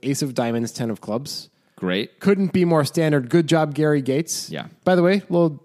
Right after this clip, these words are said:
Speaker 1: background on Gary Gates for those who don't know. He's, uh, definitely an amateur, but talented amateur, I guess is the way to put it, right? Like, he knows what he's doing, sort of.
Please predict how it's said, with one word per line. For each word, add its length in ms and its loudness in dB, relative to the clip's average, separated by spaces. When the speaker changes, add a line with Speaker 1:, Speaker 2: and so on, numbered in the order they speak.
Speaker 1:
background 320 0
on 80 0
Gary 220 2
Gates 200 0
for 100 -4
those 140 2
who 60 0
don't 180 0
know. 140 2
He's, 260 0
uh, 420 -2
definitely 340 2
an 60 2
amateur, 340 0
but 160 -2
talented 320 -2
amateur, 340 -2
I 60 -2
guess 240 -4
is 100 -8
the 60 -6
way 100 -2
to 80 -2
put 160 -6
it, 180 -6
right? 300 -4
Like, 140 -6
he 80 -4
knows 140 -2
what 80 -4
he's 100 -2
doing, 260 -2
sort 220 -4
of. 180 -8